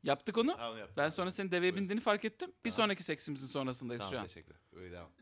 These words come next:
Speaker 1: Yorgunuz, yorgunsun. Seks sonrası
Speaker 2: Yorgun.
Speaker 1: yorgunluğu ver.
Speaker 2: Tamam, çok yorgunum.
Speaker 1: Tamam. Utandı. Sedat.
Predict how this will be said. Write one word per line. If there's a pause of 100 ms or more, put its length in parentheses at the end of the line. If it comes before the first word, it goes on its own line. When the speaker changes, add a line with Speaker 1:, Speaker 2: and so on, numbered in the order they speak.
(120)
Speaker 1:
Yorgunuz,
yorgunsun.
Seks
sonrası
Speaker 2:
Yorgun.
Speaker 1:
yorgunluğu
ver. (160)
Speaker 2:
Tamam, (120)
çok
yorgunum. (260)
Speaker 1:
Tamam. (440)
Utandı. (680)
Sedat.